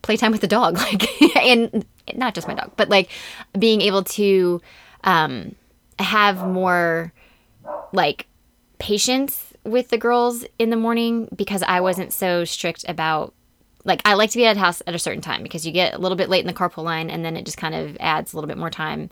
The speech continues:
than I want to in the morning. So being able to shift my schedule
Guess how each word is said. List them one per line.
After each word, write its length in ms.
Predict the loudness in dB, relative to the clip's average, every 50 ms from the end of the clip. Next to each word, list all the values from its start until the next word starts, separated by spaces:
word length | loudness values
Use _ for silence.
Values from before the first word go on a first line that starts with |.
| -16 -20 _ _ _ _ -8
than 460 | -6 -6 -4 -4 -6 -8 -10 -12 -14 -20 _ -8 -2
I 120 | -2 0
want 300 | 0 0 0 -2 -2 -4
to 300 | -6 -4 -4 -2 -2 -4 -4
in 60 | -6
the 60 | -8 -6
morning. 300 | -6 -8 -8 -8 -12 -16 _ _ _ _ _ _ _ _ _ _ _ -16 -10 -4
So 180 | 0 0 2
being 220 | 2 2 2 2 2
able 140 | 0 -2
to 140 | -2 -4 -4
shift 500 | -4 -4 -2 0 0 0 0 0 -6 -20 _ -20 -20 _ _ _ -4
my 320 | 2 4 4 4 4 2
schedule 580 | 0 0 -2 -2 -2 -2 -4 -4 -6 -6 -8